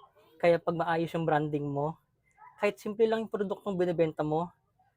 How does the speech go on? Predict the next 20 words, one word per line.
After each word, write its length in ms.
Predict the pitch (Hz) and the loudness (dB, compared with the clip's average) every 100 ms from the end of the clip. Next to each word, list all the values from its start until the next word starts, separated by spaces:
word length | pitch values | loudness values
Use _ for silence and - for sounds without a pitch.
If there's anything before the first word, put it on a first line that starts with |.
| _ - | _ -2
para 220 | 135 147 | 0 0
sa 80 | 135 | 0
kanila, 480 | 151 180 151 143 143 _ _ _ - | 0 2 2 2 -2 _ _ _ 0
sulit 400 | 202 202 180 - | 4 4 2 0
at 140 | - | -10
premium 540 | - 180 170 156 151 147 - | -2 -2 0 0 0 -4 -8
ang 140 | 165 | -4
marireceive 480 | 165 170 160 170 151 | 0 2 2 0 -2
nilang 260 | 156 151 147 | 0 -2 0
product 460 | 151 143 143 - - | 0 2 0 -4 -6
mula 240 | 156 151 135 | -2 0 0
sa'yo. 380 | 135 135 135 _ _ _ _ _ _ _ _ _ _ | -2 -4 -6 _ _ _ _ _ _ _ _ _ _
Kaya 240 | 165 170 | 2 2
ang 80 | 175 | 2
strong 320 | - - 165 | -4 0 2
branding, 580 | 160 156 151 147 151 165 160 _ _ - | 4 2 2 0 0 -2 -10 _ _ -8
nagdadala 480 | 175 175 185 190 185 | -2 2 6 6 6
yan 160 | 185 | 2
ng 100 | 185 | 0
tiwala. 480 | - 165 147 151 156 | 2 4 6 4 0